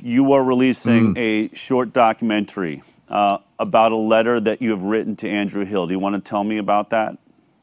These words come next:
Speaker 1: What, what is it that you are trying to achieve in your interactions still with Andrew Hill?
Speaker 2: Okay.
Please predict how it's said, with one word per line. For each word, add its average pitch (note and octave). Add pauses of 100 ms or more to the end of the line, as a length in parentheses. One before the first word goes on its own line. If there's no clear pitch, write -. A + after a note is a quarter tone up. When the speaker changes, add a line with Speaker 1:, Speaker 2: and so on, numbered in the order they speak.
(140)
Speaker 1:
What, A#2
what A#2+
is A#2
it A#2+
that A2
you G#2+
are G#2
trying C3
to A#2+
achieve G#2
in F#2+
your G2+
interactions G2
still G#2
with F2
Andrew E2
Hill? - (760)
Speaker 2:
Okay. G2+